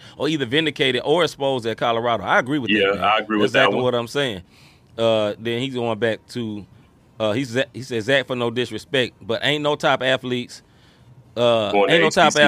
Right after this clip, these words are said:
Speaker 1: athletes going to H B C Us. The whole league is soft until they consistently,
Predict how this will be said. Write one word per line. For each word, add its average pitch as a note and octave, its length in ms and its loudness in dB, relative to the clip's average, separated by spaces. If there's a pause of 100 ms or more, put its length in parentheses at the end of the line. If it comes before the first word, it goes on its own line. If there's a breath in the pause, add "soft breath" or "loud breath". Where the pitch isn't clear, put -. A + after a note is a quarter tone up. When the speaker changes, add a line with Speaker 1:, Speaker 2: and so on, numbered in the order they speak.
Speaker 1:
athletes - 180 2
going C3+ 200 2
to B2+ 60 0
H C3 160 0
B C3+ 120 -4
C C#3 160 -6
Us. C3+ 320 -2
The A#2+ 140 -2
whole C#3 200 4
league C#3+ 280 0
is A2+ 120 -6
soft A#2 280 -2
until A#2+ 260 -4
they A#2 100 -2
consistently, A2+ 640 -8